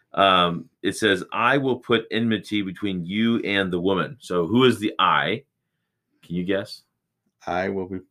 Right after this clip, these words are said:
Speaker 2: put," that would be God's talking here,
Speaker 1: Yep,
Speaker 2: right?
Speaker 1: yep, yep.
Speaker 2: Okay.
Speaker 1: God's talking. He's, he's giving the curses. Uh, verse fourteen was the curse to the serpent. That's an interesting thing. Uh,
Speaker 2: Yeah.
Speaker 1: verse fifteen, he's talking to Satan himself.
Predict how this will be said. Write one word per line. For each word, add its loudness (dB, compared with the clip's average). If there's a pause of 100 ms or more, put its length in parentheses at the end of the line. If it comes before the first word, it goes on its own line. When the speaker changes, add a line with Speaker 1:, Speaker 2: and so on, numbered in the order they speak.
Speaker 2:
put," -2 (680)
that 2
would 0
be 0 (160)
God's 2
talking -2
here, -2
Speaker 1:
Yep, 4
Speaker 2:
right? -6
Speaker 1:
yep, 2
yep. 4
Speaker 2:
Okay. 4
Speaker 1:
God's 2
talking. 2
He's, -6
he's -4
giving 2
the -4
curses. -2 (500)
Uh, 4
verse 2
fourteen 2
was 2
the -4
curse 0
to -12
the -6
serpent. 0 (200)
That's -14
an -6
interesting -10
thing. -6 (400)
Uh, 2
Speaker 2:
Yeah. 6
Speaker 1:
verse 2
fifteen, -2
he's -2
talking -2
to -10
Satan -2
himself. -4